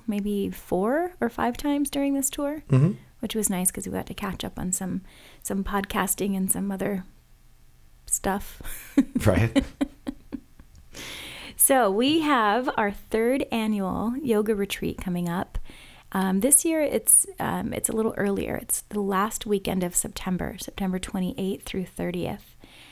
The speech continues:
Speaker 1: And, um, it's gonna be at the Sagrada Wellness Center again up in San Luis Obispo. And this retreat is, is just magical. It's one of our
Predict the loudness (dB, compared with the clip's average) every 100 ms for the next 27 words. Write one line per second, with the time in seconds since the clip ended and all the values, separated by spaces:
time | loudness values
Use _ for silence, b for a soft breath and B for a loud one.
0 | B B -2 0 2 2 0 -2 -4 -2
1 | -2 -2 -2 0 0 2 0 0 0 0
2 | 0 2 2 0 0 -2 -2 -2 -2 -2
3 | -2 -2 -2 -2 0 0 0 0 2 0
4 | -2 -4 -2 -2 -2 -8 B B B B
5 | B 2 4 2 0 -4 -2 0 0 -2
6 | -4 -2 0 -2 -2 -4 -2 -2 0 0
7 | 0 -2 0 -2 -2 -2 -2 -2 0 0
8 | 2 0 0 -2 -2 -4